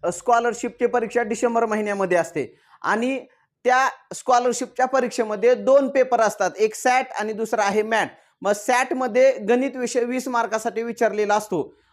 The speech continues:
आपण आज गणित विषयामधील जो बारावा चॅप्टर आहे, एक चल समीकरणे, त्यामधील काही बेसिक उदाहरणे आज आपण या ठिकाणी पाहणार आहोत. तर एक चल सम-, समीकरणे म्हणजे काय? तर ज्या समीकरणामध्ये फक्त एकच चल दिलेले असते,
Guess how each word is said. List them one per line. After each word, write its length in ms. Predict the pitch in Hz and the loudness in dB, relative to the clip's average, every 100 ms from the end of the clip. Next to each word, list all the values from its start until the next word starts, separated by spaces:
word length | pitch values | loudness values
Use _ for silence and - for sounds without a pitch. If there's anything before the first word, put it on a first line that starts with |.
| - | -2
आपण 320 | 208 226 254 | 0 0 0
आज 200 | 240 254 202 - 190 | 2 0 -4 -16 2
गणित 280 | 226 262 269 | 2 2 -2
विषयामधील 640 | 262 - 240 240 233 247 | -4 0 0 0 -4 -4
जो 260 | 233 262 277 | 0 2 2
बारावा 400 | - 233 240 247 | 2 2 4 2
चॅप्टर 380 | 247 254 220 - | 2 -2 -4 -2
आहे, 200 | 214 208 | 0 2
एक 340 | 214 233 254 349 | 2 0 0 0
चल 140 | 254 | -2
समीकरणे, 580 | 202 240 226 208 190 151 - _ _ | 0 -2 0 0 0 -2 -6 _ _
त्यामधील 440 | 240 254 269 262 | -2 0 -2 -2
काही 200 | 277 285 | 2 2
बेसिक 420 | 285 262 269 277 269 | 4 2 2 0 2
उदाहरणे 360 | 247 240 233 | 4 4 2
आज 180 | 226 214 | -2 0
आपण 240 | 220 226 | -2 -2
या 100 | 226 | -2
ठिकाणी 440 | 214 214 202 214 269 - _ - | -2 -2 -4 -4 -4 -8 _ 2
पाहणार 300 | 240 226 202 | 2 2 2
आहोत. 220 | 175 147 - _ _ | 2 0 -6 _ _
तर 80 | 247 | 2
एक 280 | 247 269 - | 2 0 2
चल 180 | 285 | 0
सम-, 220 | 269 285 262 | 2 0 2
समीकरणे 520 | 277 262 254 254 254 | 0 0 0 0 2
म्हणजे 300 | 247 240 233 | 0 0 0
काय? 260 | 233 214 208 - _ _ | 2 0 0 -8 _ _
तर 260 | 233 240 180 165 | 2 2 -2 -2
ज्या 240 | 233 262 | 2 2
समीकरणामध्ये 880 | 269 262 226 233 208 214 214 214 240 | 0 -2 -2 -2 -2 -2 -4 0 0
फक्त 300 | 240 254 262 | 0 0 0
एकच 580 | 254 269 294 302 311 320 | 0 0 0 2 0 2
चल 200 | 277 247 | 0 0
दिलेले 300 | 247 240 226 | 0 2 2
असते, 480 | 208 - 165 - | 0 0 -2 -4